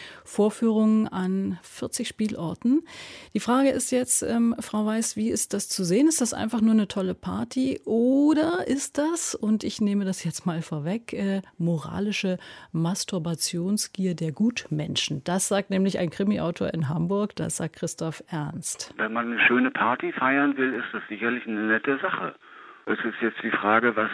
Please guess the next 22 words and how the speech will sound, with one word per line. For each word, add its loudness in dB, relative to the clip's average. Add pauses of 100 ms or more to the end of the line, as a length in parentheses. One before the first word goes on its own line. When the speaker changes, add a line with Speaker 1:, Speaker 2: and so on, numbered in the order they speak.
Speaker 2:
das -10 (100)
politische 2 (140)
Ziel 6
ist. 0 (120)
Wenn 0
das -4
politische -2 (100)
Ziel 12
sein 6
sollte, 4 (720)
die -2
Chemnitzer 2
zusammenzuführen 2
und -6
auf 0
die -2
Bedürfnisse 0 (480)
der 6
Menschen 2
einzugehen, 0 (360)
die 2
sich 4